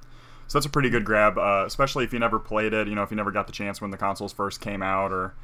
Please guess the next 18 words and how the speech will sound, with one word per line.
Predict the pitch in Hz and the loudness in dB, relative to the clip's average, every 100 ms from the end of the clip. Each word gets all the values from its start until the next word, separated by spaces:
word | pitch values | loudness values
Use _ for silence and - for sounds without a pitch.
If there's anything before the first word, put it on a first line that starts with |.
| - - - - | -14 -14 -12 -2
um, | 98 92 | 0 0
you | 101 | 0
know, | 90 | -2
any | 95 95 | -2 -2
time | 98 92 | -2 0
in | 92 | -2
between, | 87 98 95 | -4 -6 -6
it's | 87 | -8
a | 101 | -8
good | 90 | -6
time | 92 90 | -6 -6
to | |
grab | 87 90 90 | -6 -4 -2
it. | 92 - | -4 -2
Play | 104 | -2
it | 104 | 0
for | 104 | -4
free. | - 104 101 101 | 0 0 0 -2